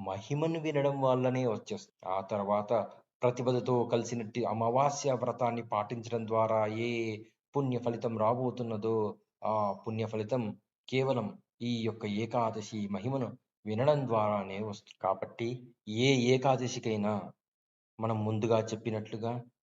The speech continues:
ఇది ఏకాదశి వ్రతం మూడు రోజుల వ్రతం. అనగా దశమి,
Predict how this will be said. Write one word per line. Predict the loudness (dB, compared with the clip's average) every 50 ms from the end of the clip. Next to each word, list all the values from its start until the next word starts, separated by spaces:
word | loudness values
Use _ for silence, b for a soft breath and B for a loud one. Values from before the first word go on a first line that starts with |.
| _
ఇది | -6 -4 -2 -2
ఏకాదశి | 0 2 0 0 2 2 0 2 2 -2 -4 -4 -6 -6
వ్రతం | -4 -4 -4 -4 -2 -4 -4 -6 -8 -12 _ _ _ -4
మూడు | 0 0 2 2
రోజుల | 2 0 0 0 -2 -4 -8
వ్రతం. | -8 -8 -12 -14 _ -18 -18 _ _ _ _
అనగా | -14 -12 -10 -8 -6 -6 -6 -6 -8 -14 _ _ _ _ _
దశమి, | -4 -4 -2 -2 -4 -6 -8 -8 -8 -8 -10